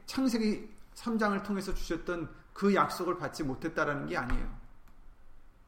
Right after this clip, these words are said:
약속은 받았는데 그 결과물을 아직 못 받았어요, 이 사람들은.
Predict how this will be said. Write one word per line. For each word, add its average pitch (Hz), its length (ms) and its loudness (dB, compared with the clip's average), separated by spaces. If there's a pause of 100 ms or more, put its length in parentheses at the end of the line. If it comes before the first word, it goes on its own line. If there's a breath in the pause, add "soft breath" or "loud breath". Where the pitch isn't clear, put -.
(2500)
약속은 202 480 2
받았는데 190 540 2
그 208 160 2
결과물을 208 580 8
아직 170 260 2
못 156 160 -2
받았어요, 151 460 0
이 123 40 -6
사람들은. 120 440 -12